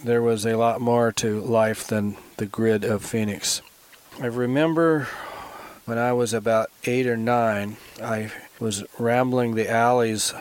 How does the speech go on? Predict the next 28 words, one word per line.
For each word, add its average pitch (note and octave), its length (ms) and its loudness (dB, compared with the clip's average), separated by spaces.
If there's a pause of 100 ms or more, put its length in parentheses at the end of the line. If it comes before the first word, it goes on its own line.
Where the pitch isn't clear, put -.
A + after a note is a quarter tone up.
(280)
of A2 120 -2
our G#2+ 140 0
neighborhood A#2 560 0
on A2 140 0
my A2 140 -2
bicycle, A2 640 0
and A2 120 -2
I G#2+ 120 -2
found A2+ 380 2
an G2+ 200 0
old B2 480 4 (140)
bow, G2 420 2 (100)
as G2+ 300 -4
in F#2+ 220 -8 (100)
bow G#2+ 260 -2
and G2+ 160 -6
arrows. G#2+ 640 -2 (680)
It A2+ 140 -2
was A2 200 -2
a G#2+ 260 -2
wooden D3+ 340 4
longbow, C#3 680 4 (400)
had A#2+ 180 0
a G#2+ 60 -4
crack B2 420 0
in A2 200 -4 (220)
the G#2 100 -4
handle. A2 480 -2